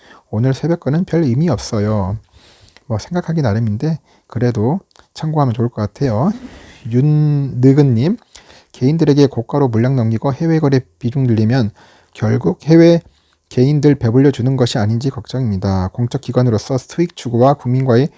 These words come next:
공생적 책임감을 함께 고려하는 방향으로 나아가 주시길." 그래, 좋은 의도입니다. 좋은 의견이십니다. 유배짱이님, "왜 팔까요? 배당금만으로도 장난 아닐 건데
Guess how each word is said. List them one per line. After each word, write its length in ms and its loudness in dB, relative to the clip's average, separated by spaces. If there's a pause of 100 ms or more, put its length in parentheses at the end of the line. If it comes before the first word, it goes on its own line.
(240)
공생적 840 0
책임감을 520 -2
함께 320 -6
고려하는 460 0
방향으로 540 -2 (360)
나아가 420 -2
주시길." 560 -6 (480)
그래, 120 -12
좋은 280 -4
의도입니다. 720 -2 (920)
좋은 260 -2
의견이십니다. 1120 -2
유배짱이님, 760 0
"왜 140 0
팔까요? 640 -2
배당금만으로도 920 0
장난 300 -2
아닐 180 2
건데 520 -2